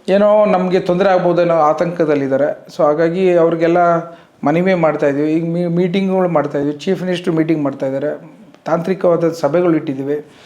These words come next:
ಪ್ರತಿಯೊಬ್ಬರಿಗೂ ಈ ಒಂದು ನೀರಿನ ಲಿಂಕ್ ಕೆನಾಲಿಂದ ನಿಮ್ಗೆ ಯಾರಿಗೂ ತೊಂದರೆ ಆಗೋದಿಲ್ಲ ಅನ್ನೋ ಮನದಟ್ಟು ಮಾಡೋಂಥ ಪರಿಸ್ಥಿತಿಲಿ ಇದ್ದೀವಿ. ಜೆ ಡಿ ಎಸ್, ಬಿ ಜೆ ಪಿ ಅವ್ರಿಗೆ ಆತಂಕ.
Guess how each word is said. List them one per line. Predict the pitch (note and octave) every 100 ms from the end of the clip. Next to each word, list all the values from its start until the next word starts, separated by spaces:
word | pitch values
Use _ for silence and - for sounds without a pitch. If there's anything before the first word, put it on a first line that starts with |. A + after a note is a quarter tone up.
| - _ -
ಪ್ರತಿಯೊಬ್ಬರಿಗೂ | E3+ A3+ G#3 G#3 G#3+ A#3+ C#4 - - - _ F#3+
ಈ | G#3 A3
ಒಂದು | G#3 G3+ G3 G3 G3
ನೀರಿನ | F3 F3 G#3 G#3 G3 F#3+
ಲಿಂಕ್ | E3+ F3 G3+
ಕೆನಾಲಿಂದ | G3 F3 D#3 D#3+
ನಿಮ್ಗೆ | G#3 D#3 D3+
ಯಾರಿಗೂ | D#3 F3 F3+
ತೊಂದರೆ | E3 D#3 F3+
ಆಗೋದಿಲ್ಲ | E3 D#3 D3 D3
ಅನ್ನೋ | C#3+ E3
ಮನದಟ್ಟು | G3+ D3+ F3+ F3+ F3
ಮಾಡೋಂಥ | D3 D3 D3
ಪರಿಸ್ಥಿತಿಲಿ | F3 F3 E3 E3 E3 E3+ D#3+ C3+
ಇದ್ದೀವಿ. | C3+ C#3
ಜೆ | D3+ E3+
ಡಿ | E3+
ಎಸ್, | E3+ F3
ಬಿ | D3+
ಜೆ | D#3 D#3
ಪಿ | D#3
ಅವ್ರಿಗೆ | D3+ D3+ E3 D3+ - - _ _
ಆತಂಕ. | D#3 D#3+ D#3 -